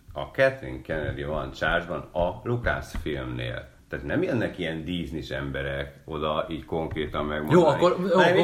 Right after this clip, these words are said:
Speaker 2: akkor,
Speaker 1: ki van
Speaker 2: akkor,
Speaker 1: a-,
Speaker 2: akkor Kathleen, jó,
Speaker 1: itt
Speaker 2: akkor
Speaker 1: a
Speaker 2: nem
Speaker 1: Kathleen
Speaker 2: Disney.
Speaker 1: Kennedy szerintem, aki a probléma, aki egy ideológusként, ö,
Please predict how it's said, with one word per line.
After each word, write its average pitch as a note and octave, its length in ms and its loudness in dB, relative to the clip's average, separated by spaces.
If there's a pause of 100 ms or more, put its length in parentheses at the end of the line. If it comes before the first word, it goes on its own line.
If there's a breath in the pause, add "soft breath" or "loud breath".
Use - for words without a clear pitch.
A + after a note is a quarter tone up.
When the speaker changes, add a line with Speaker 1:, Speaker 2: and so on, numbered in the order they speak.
Speaker 2:
akkor, F#3 140 8
Speaker 1:
ki - 60 6
van A#2+ 100 6
Speaker 2:
akkor, - 260 -2
Speaker 1:
a-, C#3+ 80 6
Speaker 2:
akkor F#3+ 200 6
Kathleen, E3 420 6
jó, D#3+ 80 8
Speaker 1:
itt E3 100 8
Speaker 2:
akkor F#3+ 80 2
Speaker 1:
a D3 100 6
Speaker 2:
nem E3 100 8
Speaker 1:
Kathleen C3 180 6
Speaker 2:
Disney. C#3 300 6
Speaker 1:
Kennedy A2 460 6
szerintem, G2 680 2
aki G2 400 2
a G2 100 2
probléma, D2+ 720 0
aki F2 280 0
egy F2+ 220 -2
ideológusként, D#2 1400 0 (120)
ö, - 60 -4